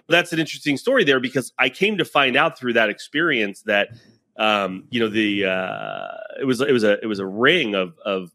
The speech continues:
of criminals, and they had gotten something like forty something loads in a couple of days. And the F B I had been watching these guys, but they were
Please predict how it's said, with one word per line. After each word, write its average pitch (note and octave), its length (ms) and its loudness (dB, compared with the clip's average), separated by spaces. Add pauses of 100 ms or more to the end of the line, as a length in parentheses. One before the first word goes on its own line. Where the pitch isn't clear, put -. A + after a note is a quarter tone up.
of G2 180 -4
criminals, G#2+ 760 -4
and B2+ 180 2
they B2+ 80 6
had B2 140 0
gotten E3+ 240 0
something D#3 260 -2
like F#2+ 180 -2
forty C3+ 480 0
something B2 420 -2
loads A2 440 2
in G#2+ 80 -2
a G2 60 -4
couple G#2+ 320 -2
of F#2+ 80 -4
days. G#2+ 420 0 (500)
And E3 160 2
the F3+ 120 6
F A3+ 160 0
B G#3+ 80 4
I G#3+ 100 4
had G3 100 0
been C#3+ 140 -2
watching C#3+ 400 0
these G#2 140 -4
guys, G2+ 240 0
but - 100 -20
they B2+ 100 -2
were A#2+ 160 -2